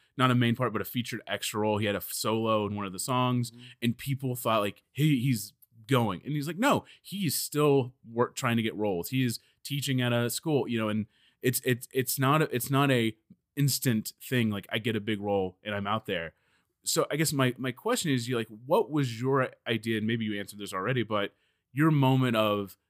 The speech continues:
Speaker 1: making it, or what is your definition of making it, or does that even exist?
Speaker 2: It does. And I, I think it's probably different than other people, which is how I live.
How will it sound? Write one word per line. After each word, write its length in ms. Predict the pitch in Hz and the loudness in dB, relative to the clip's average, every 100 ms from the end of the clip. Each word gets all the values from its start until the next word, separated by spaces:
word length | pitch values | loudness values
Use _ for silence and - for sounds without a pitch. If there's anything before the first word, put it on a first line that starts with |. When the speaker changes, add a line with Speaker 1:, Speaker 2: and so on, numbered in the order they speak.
| _ | _
Speaker 1:
making 540 | 98 101 104 110 - 95 | -6 -2 2 0 -2 -8
it, 120 | 87 | -4
or 80 | 95 | 0
what 140 | 117 147 | 2 4
is 200 | 123 113 | 2 2
your 200 | 120 120 | 0 0
definition 840 | 110 107 98 95 101 101 92 87 | -2 -4 -6 -6 -6 -6 -8 -8
of 400 | 85 90 87 87 - _ - | -6 -6 -4 -8 -14 _ -14
making 400 | 92 101 101 101 | -6 -6 -6 -6
it, 80 | 98 | -8
or 100 | 95 | -8
does 100 | 98 | -4
that 160 | 101 95 | -4 -4
even 160 | 90 | -6
exist? 520 | 80 82 69 - - - | -8 -12 -16 -18 -20 -18
Speaker 2:
It 120 | 92 | -14
does. 340 | 107 98 90 85 | -6 -4 -4 -8
And 140 | 101 | -12
I, 120 | 98 95 - | -12 -12 -14
I 60 | |
think 240 | 95 101 95 _ - | -12 -12 -12 _ -20
it's 140 | - | -18
probably 340 | - 101 90 87 | -6 -4 -4 -6
different 320 | 85 92 85 | -10 -14 -14
than 120 | 87 | -12
other 140 | 95 92 | -12 -12
people, 300 | 92 98 95 | -14 -16 -16
which 180 | 92 95 | -16 -12
is 160 | 90 | -10
how 120 | 92 | -6
I 80 | 90 | -2
live. 380 | 107 127 123 - | 2 4 2 -2